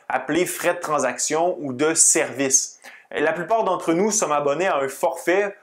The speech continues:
pour justement minimiser, euh, ces frais par ailleurs. Euh, les banques dégagent aussi un revenu de leurs activités d'investissement, de la vente de certains types d'assurances,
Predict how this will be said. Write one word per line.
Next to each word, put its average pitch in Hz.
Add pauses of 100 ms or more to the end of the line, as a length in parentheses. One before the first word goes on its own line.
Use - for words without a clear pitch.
(160)
pour 233
justement 165 (240)
minimiser, 160 (120)
euh, 127
ces 131
frais 156
par 127
ailleurs. 117 (580)
Euh, -
les 175
banques 240
dégagent 170
aussi 214 (100)
un 151
revenu 165
de 160
leurs 143
activités 165
d'investissement, 180 (320)
de 127
la 131
vente 165
de 160
certains 156
types 147
d'assurances, 165